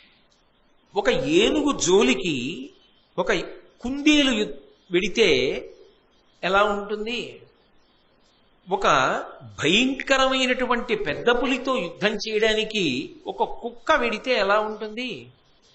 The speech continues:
బ్రహ్మాండమైనటువంటి గ్రద్ద ఒకటి భూమి మీదకొస్తుంటే దానికి అడ్డుపడి పాము దాంతో యుద్ధానికి వెడితే ఎలా ఉంటుంది?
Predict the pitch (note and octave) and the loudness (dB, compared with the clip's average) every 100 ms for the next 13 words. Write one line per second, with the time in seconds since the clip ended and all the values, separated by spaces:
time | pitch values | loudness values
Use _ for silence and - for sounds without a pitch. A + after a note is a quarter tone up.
0 | _ _ _ _ _ _ _ C3 A2+ B2 | _ _ _ _ _ _ _ -14 -12 -10
1 | D3+ C#3 E3+ G#3+ A3+ A#3 A#3 A#3 A3+ G#3+ | -4 4 4 4 2 2 2 2 0 0
2 | G#3 G3+ G3+ - - D3 - - A#3+ A3+ | 0 0 -2 -4 0 0 2 2 4 4
3 | A3+ G3 B2+ D3 G#3+ A3+ A#3 G#3+ G#3 G3+ | 2 -2 -2 -4 -2 0 0 0 -2 -2
4 | G3 F#3+ E3+ G3 G#3+ F#3 D3+ C3+ G#3+ G#3+ | -4 -2 -2 -2 0 -2 -2 0 2 2
5 | G3 F#3+ D#3+ D#3+ A#3 G3+ E3+ G3+ - A3 | 2 -2 -2 0 0 0 0 0 0 0
6 | E3+ - F3 A3+ G3 G3 G3 G3 E3+ G3 | 0 -2 0 0 -2 -2 0 0 2 2
7 | G3 F#3+ G3 A3 A#3 C3 A#2+ | 0 -6 -6 -6 -6 -8 -14